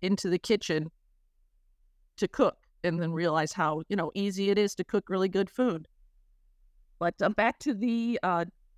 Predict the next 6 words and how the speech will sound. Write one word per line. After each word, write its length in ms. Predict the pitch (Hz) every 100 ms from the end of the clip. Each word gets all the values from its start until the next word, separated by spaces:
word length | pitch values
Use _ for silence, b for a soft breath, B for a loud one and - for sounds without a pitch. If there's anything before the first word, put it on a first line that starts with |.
| _ -
the 100 | 196
lump 340 | 196 202 208 -
crab 340 | - 185 180
stuffed 420 | - - 170 - -
salmon. 600 | - 185 160 170 202 285 _ _ _ _ _ _ -
Um, 340 | 156 143 135